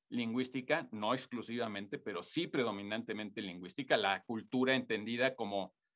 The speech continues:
el, eh, la cultura del, eh, esforzada, digamos, no, no la cultura en términos antropológicos espontáneos, sino la cultura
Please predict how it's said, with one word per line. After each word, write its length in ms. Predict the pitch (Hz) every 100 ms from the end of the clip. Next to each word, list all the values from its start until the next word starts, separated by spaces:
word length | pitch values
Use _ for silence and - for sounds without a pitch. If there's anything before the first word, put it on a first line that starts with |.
| _
el, 240 | - 107 101
eh, 220 | 101 101
la 180 | 107 110
cultura 380 | 120 101 127 135
del, 180 | 117 101
eh, 240 | 92 131
esforzada, 720 | 131 - 123 - 147 156 147 113
digamos, 440 | 104 110 120 110
no, 280 | 104 110 110
no 160 | 110 120
la 120 | 123
cultura 360 | 110 98 127
en 100 | 117
términos 440 | 113 117 117 107 -
antropológicos 960 | 95 101 90 104 120 120 120 - 95
espontáneos, 640 | 90 - 107 147 135 147 143
sino 200 | 107 98
la 140 | 92
cultura 580 | - 98 127 123 123